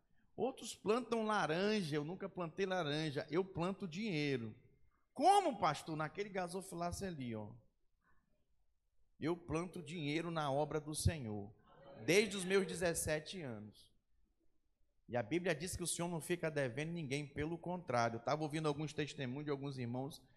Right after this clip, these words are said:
falando pra mim: Pastor, todas as campanhas que nós fizemos, eu recebi dez, vinte, trinta vezes mais do que eu plantei. Então é a oportunidade de você semear. Pode subir, Wanda?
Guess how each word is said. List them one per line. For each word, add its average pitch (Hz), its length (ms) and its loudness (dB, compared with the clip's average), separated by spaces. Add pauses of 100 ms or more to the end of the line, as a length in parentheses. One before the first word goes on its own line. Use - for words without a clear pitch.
(260)
falando 147 340 0
pra 156 200 -2
mim: 139 160 -2
Pastor, 147 680 2 (300)
todas 185 300 0
as 196 120 2
campanhas 160 540 -2
que 160 100 -2
nós 156 300 0
fizemos, 139 920 -2 (440)
eu 107 80 -2
recebi 143 880 -2
dez, 135 320 6
vinte, 117 520 -2 (200)
trinta 143 340 0
vezes 123 380 2
mais 117 340 2
do 131 80 -6
que 120 100 -6
eu 131 80 0
plantei. 104 640 -4 (520)
Então 190 120 4
é 196 60 6
a 208 60 6
oportunidade 196 760 0
de 185 60 -6
você 190 340 0
semear. 180 760 0
Pode 185 220 0
subir, 185 420 -4
Wanda? 123 300 -2